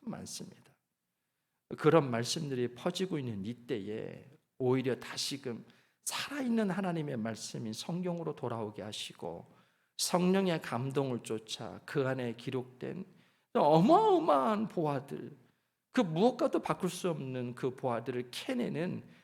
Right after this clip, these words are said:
우리 모두가 될 수 있기를 소망합니다. 심령의 밭, 하나님의 말씀을 듣고 순종하는 밭이라고 했습니다. 가장 좋은 밭이라고 하셨습니다.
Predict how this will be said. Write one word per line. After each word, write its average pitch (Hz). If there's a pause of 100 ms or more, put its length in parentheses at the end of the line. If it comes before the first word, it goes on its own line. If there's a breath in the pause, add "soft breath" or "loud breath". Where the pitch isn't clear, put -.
(140 loud breath)
우리 123
모두가 120
될 -
수 -
있기를 117
소망합니다. 110 (840)
심령의 208
밭, 104 (960)
하나님의 156
말씀을 107
듣고 127
순종하는 190
밭이라고 120
했습니다. - (680)
가장 147
좋은 147
밭이라고 127
하셨습니다. -